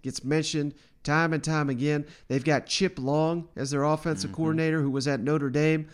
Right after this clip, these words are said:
Speaker 1: uh, not last season, but the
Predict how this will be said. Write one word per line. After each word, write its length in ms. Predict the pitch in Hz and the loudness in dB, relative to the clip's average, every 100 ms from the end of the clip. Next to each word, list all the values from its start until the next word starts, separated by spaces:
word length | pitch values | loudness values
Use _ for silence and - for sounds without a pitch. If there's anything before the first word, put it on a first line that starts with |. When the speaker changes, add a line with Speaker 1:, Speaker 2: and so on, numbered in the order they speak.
| - - - | -20 -14 -4
Speaker 1:
uh, 220 | 131 135 - - | -2 -2 -6 -4
not 380 | 143 160 160 - - | 0 2 2 -4 -8
last 400 | 123 156 170 - | 0 2 2 0
season, 340 | 170 165 160 | 0 0 0
but 180 | 143 - | -4 -4
the 280 | 135 127 | -2 -2